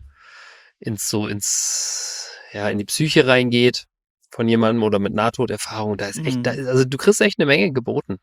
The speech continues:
Speaker 1: in
Speaker 2: Mhm.
Speaker 1: dem Film. Das fand ich schon, schon geil. Und visuell alles schön. Also da hab ich wenig Kritik.
Speaker 2: Ja.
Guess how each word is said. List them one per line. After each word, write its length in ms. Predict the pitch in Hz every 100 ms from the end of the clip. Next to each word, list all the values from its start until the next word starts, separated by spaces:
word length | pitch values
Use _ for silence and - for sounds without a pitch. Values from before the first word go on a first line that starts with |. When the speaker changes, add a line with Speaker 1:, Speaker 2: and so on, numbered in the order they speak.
| -
Speaker 1:
in 160 | 151 107
Speaker 2:
Mhm. 40 |
Speaker 1:
dem 140 | 101 98
Film. 280 | - 101 101 _ - - _ _ _ _ _ _ -
Das 180 | 117 -
fand 160 | 131
ich 60 | 117
schon, 320 | - 117 113 -
schon 240 | - 113
geil. 240 | 107 101 95 _ _ _ _ _ _ _ _ _ _ _ -
Und 160 | 107 101
visuell 420 | 123 123 120 123
alles 280 | 110 107 -
schön. 280 | 110 101 - _ _ _
Also 200 | - 95 95 98
da 60 | 98
hab 60 |
ich 380 | 104 - - - _ _ _ _ -
wenig 240 | 98 -
Kritik. 360 | - - 196 _ -
Speaker 2:
Ja. 180 | 156